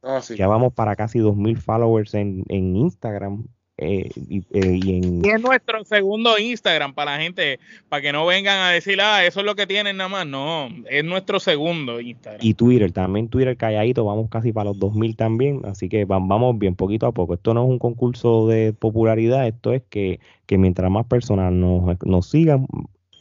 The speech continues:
Speaker 2: todo el
Speaker 1: Mejor.
Speaker 2: mundo va a ver el buen contenido que tenemos.
Speaker 3: Y la gente de la
Speaker 1: Gracias.
Speaker 3: India y de México que nos han seguido escuchando, no hemos salido de esos cien. Así que
Speaker 2: Ujú.
Speaker 3: muchas gracias a ellos.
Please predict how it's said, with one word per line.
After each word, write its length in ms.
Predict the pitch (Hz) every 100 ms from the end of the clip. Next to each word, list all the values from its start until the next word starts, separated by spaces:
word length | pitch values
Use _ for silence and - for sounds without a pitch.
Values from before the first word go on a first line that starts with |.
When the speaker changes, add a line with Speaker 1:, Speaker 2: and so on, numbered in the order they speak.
| -
Speaker 2:
todo 140 | 107
el 60 | 110
Speaker 1:
Mejor. 140 | 117
Speaker 2:
mundo 140 | 113 110
va 80 |
a 20 | 107
ver 140 | 117
el 80 | 104
buen 240 | 95 104
contenido 500 | 104 110 107 101 101
que 120 | 95
tenemos. 240 | 90 90 156
Speaker 3:
Y 20 |
la 140 | 151 147
gente 260 | 151 -
de 160 | 165 175
la 120 | 175
Speaker 1:
Gracias. 200 | 165 190
Speaker 3:
India 60 | 190 160
y 20 |
de 80 | 151
México 460 | 143 190 190 175 156
que 180 | 147 131
nos 160 | 127
han 140 | 131 139
seguido 320 | 170 156 170
escuchando, 680 | - 180 143 156 196 185
no 140 | 156 131
hemos 220 | 147 160
salido 420 | 180 156 160 175
de 80 | 143
esos 220 | 135 165
cien. 260 | - 180 208 _ _ - _
Así 220 | 120 110
que 100 | 107
Speaker 2:
Ujú. 100 | 151
Speaker 3:
muchas 280 | 139 165 143
gracias 380 | 135 151 170 151
a 100 | 135
ellos. 220 | 156 143